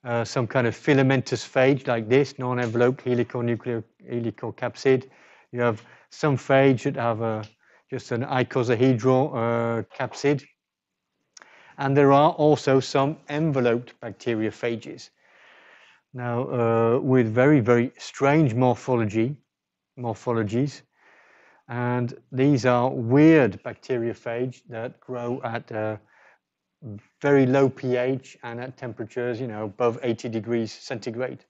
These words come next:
So Sulfolobus, this is an extremophile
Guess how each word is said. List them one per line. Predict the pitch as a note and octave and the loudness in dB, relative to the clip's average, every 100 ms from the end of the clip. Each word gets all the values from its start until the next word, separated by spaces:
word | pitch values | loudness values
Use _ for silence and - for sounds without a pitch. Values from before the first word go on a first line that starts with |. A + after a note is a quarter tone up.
| _ | _
So | - | -18
Sulfolobus, | A2 - C3+ - B2+ C3 B2+ C3+ C3+ - _ _ _ _ _ - | -14 -2 -2 2 4 6 6 4 2 -2 _ _ _ _ _ -4
this | B2 A#2 - - | -2 -2 -6 -8
is | A#2+ A#2+ A2+ - _ _ _ _ _ _ _ _ _ _ _ _ - | -2 0 -2 -10 _ _ _ _ _ _ _ _ _ _ _ _ -14
an | A#2+ | -10
extremophile | A#2 - C3+ B2+ A#2 - B2 A#2+ | -10 -6 -4 -4 -6 -6 -6 -6